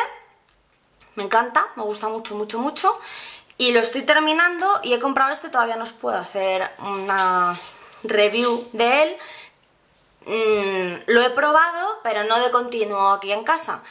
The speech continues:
Es el bálsamo de queratina de Nirvel, que este viene en el tratamiento de, de mantenimiento de las, del alisado.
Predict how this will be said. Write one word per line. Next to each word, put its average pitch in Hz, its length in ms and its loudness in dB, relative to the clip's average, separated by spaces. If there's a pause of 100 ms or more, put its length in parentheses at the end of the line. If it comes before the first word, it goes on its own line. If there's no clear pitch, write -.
(200)
Es 226 240 0
el 226 260 4
bálsamo 254 380 4
de 254 100 2
queratina 247 480 2
de 202 80 -2
Nirvel, 190 400 -4
que - 80 -6
este 208 160 -4
viene 208 160 -2
en 214 120 0
el 214 180 0
tratamiento 214 580 0
de, 202 540 2
de 202 80 0
mantenimiento 196 580 2
de 214 80 6
las, 208 340 0
del 202 220 2
alisado. 285 640 2